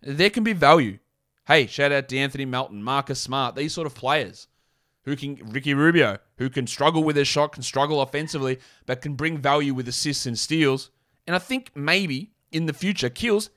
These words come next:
he might end up in Utah. By the time you listen to this show, Donovan Mitchell might be with the Knicks and Keels might be in Utah.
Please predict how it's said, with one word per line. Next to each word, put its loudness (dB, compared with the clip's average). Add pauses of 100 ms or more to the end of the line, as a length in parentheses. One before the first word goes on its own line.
(120)
he -6
might 2
end 0
up 0 (520)
in -6
Utah. -2 (580)
By 4
the 2
time 2
you 0
listen -4
to -2
this -2
show, 2
Donovan 0
Mitchell -4
might 0
be -4
with -2
the 0
Knicks 0 (120)
and -10
Keels -2
might 4
be -6
in -2
Utah. 0